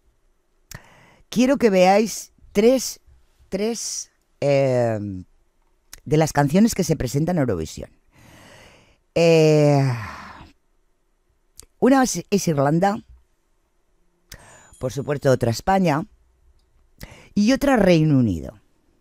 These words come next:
Bueno, de España la mayoría lo conocéis, pero vamos a verlo porque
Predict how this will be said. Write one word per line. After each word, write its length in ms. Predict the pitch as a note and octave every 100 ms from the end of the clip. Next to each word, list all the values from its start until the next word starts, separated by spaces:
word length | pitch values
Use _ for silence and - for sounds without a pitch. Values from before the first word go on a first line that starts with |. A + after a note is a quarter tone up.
| _ _ _ _ _ _ _ _ _ _ _ _ _ _ _ _ _ _ -
Bueno, 200 | F3+ D#3+
de 80 | D#3+
España 360 | - G#3 A#3+
la 120 | G#3+
mayoría 260 | E3+ D#3 E3+
lo 80 | F#3+
conocéis, 480 | D3+ A2+ C#3+ A#2 -
pero 160 | G2+
vamos 240 | G2 G#2+ B2+
a 60 |
verlo 160 | B2+ D3
porque 300 | D3+ A#2+